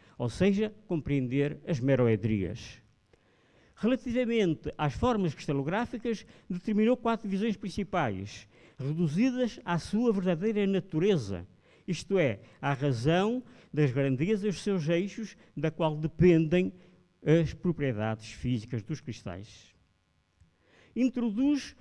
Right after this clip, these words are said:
um sistema de notação das fases cristalográficas, que mais tarde será adotado numa forma modificada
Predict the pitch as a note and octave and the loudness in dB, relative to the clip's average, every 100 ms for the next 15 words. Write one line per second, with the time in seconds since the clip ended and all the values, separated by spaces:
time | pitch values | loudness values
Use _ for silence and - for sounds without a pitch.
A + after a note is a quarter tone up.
0 | - - A#3+ A#3+ F#3+ - C4 C4+ A#3+ G3+ | -20 -6 -4 -4 -8 -10 -4 0 0 2
1 | G#3 - - - A3+ A3+ G3 E3 G3+ F3 | 0 -2 -10 -4 0 0 0 -2 -2 -4
2 | - G#3 F#3 F3 B2+ A#2 A2 G2+ - - | -2 -2 0 0 -2 -4 -6 -6 -8 -20
3 | - - F3+ E3 D#3 A3 G3+ D3+ E3 D#3 | -8 -2 2 0 0 -2 -4 -4 -4 -4
4 | C3 C#3+ C#3+ G#3 A#3+ B3 B3+ - - - | -2 -4 -4 -4 -4 -6 -10 -12 -18 -2
5 | F3 F3+ D#3 - G#3+ G#3+ F3+ D3 A2+ A#2 | 0 2 2 0 2 2 4 2 2 0
6 | B2 - A2+ F#3+ G#3+ A#3 A#3 | -2 -2 -2 0 -2 -2 -6